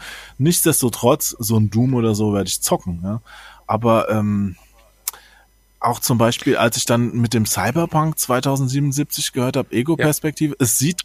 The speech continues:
Speaker 1: cool aus und so und ich glaube auch, es wird richtig geil, weil die haben's einfach drauf, die, die Leute
Speaker 2: Ja.
Speaker 1: da aus Warschau, aber, ähm, ich, ich war ein bisschen traurig, weil ich dachte mir so, „Ach, bei Witcher war's doch super, warum machen die das denn jetzt?“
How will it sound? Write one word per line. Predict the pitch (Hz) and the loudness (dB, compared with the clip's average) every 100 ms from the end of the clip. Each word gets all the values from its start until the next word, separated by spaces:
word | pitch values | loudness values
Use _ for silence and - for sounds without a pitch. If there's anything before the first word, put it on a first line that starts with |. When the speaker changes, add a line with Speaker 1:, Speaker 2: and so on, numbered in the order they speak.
| - | -4
Speaker 1:
cool | 143 120 - | 0 0 2
aus | 107 277 302 - 143 | 0 0 -4 -6 -4
und | 131 | -2
so | 135 185 | 0 0
und | 151 | 2
ich | 135 - | 0 0
glaube | 120 135 208 | 4 4 6
auch, | - - | 2 2
es | 127 | -2
wird | 120 - 113 | -2 -4 -4
richtig | 110 160 - - 220 - | 2 2 2 -4 -4 -2
geil, | 190 82 107 165 _ - - - | 0 0 0 -2 _ -20 -18 -2
weil | 110 | 2
die | 110 107 | 4 2
haben's | 117 - | 2 -2
einfach | 98 87 | -6 -8
drauf, | - - 101 156 - | -10 -2 0 0 -2
die, | 107 104 101 104 - - - _ | -4 -2 -2 -6 -14 -20 -20 _
die | 104 98 | -6 -2
Leute | 95 104 104 | -2 -2 -2
Speaker 2:
Ja. | |
Speaker 1:
da | 98 | 0
aus | 98 - | 0 0
Warschau, | 95 98 - 135 | -2 -2 0 0
aber, | 107 101 98 87 _ _ - - - | 2 2 2 0 _ _ -20 -20 -10
ähm, | 92 104 107 101 _ _ _ | -8 -6 -8 -10 _ _ _
ich, | 120 - - | -8 -6 -4
ich | - | 0
war | 147 170 | 2 2
ein | 208 | 2
bisschen | 208 208 | 0 -2
traurig, | 180 - 214 196 117 - | -2 2 2 4 2 2
weil | 113 120 | 2 2
ich | 165 - | -2 -2
dachte | 175 - 170 | -2 -2 -4
mir | 165 | -2
so, | 156 143 - | -2 -4 -2
„Ach, | 113 120 - - _ 107 - 71 98 120 | 0 0 -2 -20 _ -20 -20 -16 -14 -6
bei | 117 101 | -2 -2
Witcher | 123 - 165 127 | -2 0 0 2
war's | 131 | 0
doch | - 117 | 0 -2
super, | - - 175 202 143 113 | -2 -2 0 2 2 2
warum | 110 113 110 | 2 2 0
machen | 120 156 | 0 -2
die | 135 | -2
das | 143 170 | -2 -6
denn | - 95 | -4 -4
jetzt?“ | 90 - | -4 -8